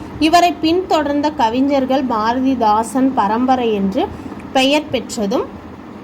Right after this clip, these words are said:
அதாவது இதுல நாம் நோட் பண்ண வேண்டியது ஸ்-, ஸ்ரீ சுப்பிரமணிய பாரதியின் கவிதா மண்டலத்தை சார்ந்த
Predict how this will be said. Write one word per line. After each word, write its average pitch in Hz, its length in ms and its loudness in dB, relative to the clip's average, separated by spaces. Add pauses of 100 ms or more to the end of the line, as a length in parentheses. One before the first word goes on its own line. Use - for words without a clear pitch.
(400)
அதாவது 294 340 6
இதுல 311 200 2
நாம் 269 280 0
நோட் 262 200 0
பண்ண 254 200 0
வேண்டியது 226 380 0
ஸ்-, - 300 -8
ஸ்ரீ 320 420 0
சுப்பிரமணிய 269 920 2
பாரதியின் 226 800 0 (800)
கவிதா 330 520 4
மண்டலத்தை 269 720 2
சார்ந்த 226 420 -2